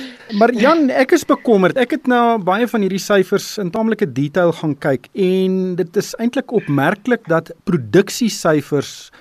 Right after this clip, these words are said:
baie, baie konstant was. Dit, dit het glad nie gestyg nie. Sommige van die groot myngroepe het minder geproduseer as wat hulle in vorige jare gedoen het.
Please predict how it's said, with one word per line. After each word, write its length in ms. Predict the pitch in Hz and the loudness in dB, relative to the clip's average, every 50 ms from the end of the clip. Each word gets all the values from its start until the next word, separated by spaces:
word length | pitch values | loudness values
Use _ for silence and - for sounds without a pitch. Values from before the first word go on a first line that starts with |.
| - _ _ - - _ _ - | -20 _ _ -20 -20 _ _ -6
baie, 340 | 123 147 156 170 190 190 | -2 0 2 2 2 2
baie 680 | 165 160 160 160 160 160 160 160 160 156 156 170 160 147 - | 2 2 2 4 4 4 4 4 4 4 2 0 -2 -6 -6
konstant 540 | - 165 151 143 - - 175 170 165 160 - | -4 -4 -4 -4 -4 -2 -2 -2 -2 0 0
was. 200 | 151 139 123 - | -2 -2 -2 -4
Dit, 260 | 147 143 - 156 127 | -8 -8 -6 -4 -4
dit 140 | 160 160 - | -2 -2 -2
het 140 | 170 165 | -4 -6
glad 340 | - - - 226 214 208 - | -8 -6 0 0 0 0 0
nie 100 | 220 196 | -4 -6
gestyg 460 | - - 160 - - 180 175 170 - | -4 -6 -10 -8 -4 -2 -2 -2 -2
nie. 100 | - 143 | -4 -8
Sommige 420 | - - 185 175 180 175 - 190 165 | -8 -8 -8 -8 -8 -8 -8 -8 -8
van 120 | - 170 | -6 -6
die 100 | 165 160 | -6 -6
groot 220 | - - 175 170 139 | -6 -6 -8 -6 -4
myngroepe 480 | 143 139 156 160 - 170 165 - 170 | -4 -4 -4 -6 -6 -6 -6 -4 -4
het 140 | 160 147 127 | -4 -4 -2
minder 360 | 127 123 135 156 196 226 214 | -2 0 2 4 4 4 4
geproduseer 680 | - 214 175 - 175 165 147 156 - - - 175 165 160 | 2 -2 -2 -2 -2 -2 -2 -4 -8 -6 -4 -4 -2 -2
as 120 | 151 - | -4 -4
wat 160 | 147 151 143 | -6 -8 -6
hulle 140 | - 147 143 | -4 -4 -4
in 100 | 139 131 | -4 -4
vorige 440 | - - - 208 202 202 202 - 180 | -4 -2 0 2 2 0 0 -2 -4
jare 300 | 151 135 131 135 135 131 | -4 -2 -2 -2 -4 -4
gedoen 320 | - 127 110 101 139 151 | -6 -8 -6 -2 0 0
het. 180 | 160 160 151 | 0 0 -2